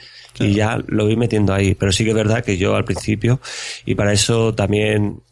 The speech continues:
Speaker 2: he de reconocer que, que, bueno, el escuchar podcast me, me ha ayudado. Y uno de ellos, pues, es el de Isaac Baltanás, que, que la verdad es que, que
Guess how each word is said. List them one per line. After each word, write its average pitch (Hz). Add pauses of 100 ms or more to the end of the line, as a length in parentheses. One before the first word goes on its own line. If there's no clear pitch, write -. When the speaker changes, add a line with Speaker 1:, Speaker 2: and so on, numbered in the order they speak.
(120)
Speaker 2:
he 104
de 104
reconocer 101
que, 95
que, 85
bueno, 107
el 98
escuchar 95
podcast 127
me, 95
me 90
ha -
ayudado. 82 (400)
Y 101
uno 98
de 98
ellos, 107
pues, 90
es 92
el 92
de 87
Isaac 92
Baltanás, 87 (720)
que, 92
que 98
la 92
verdad 87
es 95
que, 92
que 90